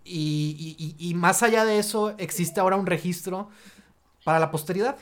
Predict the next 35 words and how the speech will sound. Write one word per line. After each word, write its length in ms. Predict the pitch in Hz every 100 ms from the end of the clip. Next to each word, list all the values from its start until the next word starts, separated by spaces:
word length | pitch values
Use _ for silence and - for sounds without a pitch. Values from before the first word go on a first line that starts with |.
| 147
¿no? 200 | 156 202
O 80 | 160
sea, 140 | 170
de 120 | 160
que 140 | 156 143
cualquiera 600 | 156 151 160 170 190 190
con 140 | 165 151
que 100 | 147
se 80 |
atreva, 500 | 147 170 190 190 226 - _ _ _ _ _ _ -
desde 200 | 160 160
sus 160 | 156 147
propios 280 | 165 175 180
recursos, 720 | 175 185 185 196 233 - _ _ _ _ -
puede 240 | 170 175
contar 380 | 190 170 156 151
sus 140 | 165
propias 340 | - 156 156 151
historias, 500 | - - 135 120 120
¿no? 220 | 135 156 _ _ _ _ -
Y 120 | 151
de 60 | 170
eso 120 | 185
se 100 | 220
trata, 380 | 226 320 151 - _ _
de, 180 | 160 139
de 160 | - 147
que 120 | 147
cada 280 | 170 180 185
uno 220 | 190 185
tenga 560 | 185 175 175 170 180 - - -
su, 640 | - 147 143 139 135 135 160
desde 180 | 147
su 120 | 147 156
estilo, 580 | 151 208 220 202 269